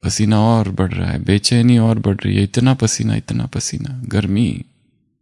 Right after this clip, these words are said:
टप, टप, टप पसीना गिर रहा है। क्या करूं?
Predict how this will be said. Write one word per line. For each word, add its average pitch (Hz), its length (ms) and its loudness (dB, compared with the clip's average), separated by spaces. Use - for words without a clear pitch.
टप, 120 160 -2
टप, - 280 -8
टप - 100 -6
पसीना 120 500 -8
गिर - 280 -8
रहा 113 240 -14
है। - 120 -20
क्या 113 200 -2
करूं? - 300 -8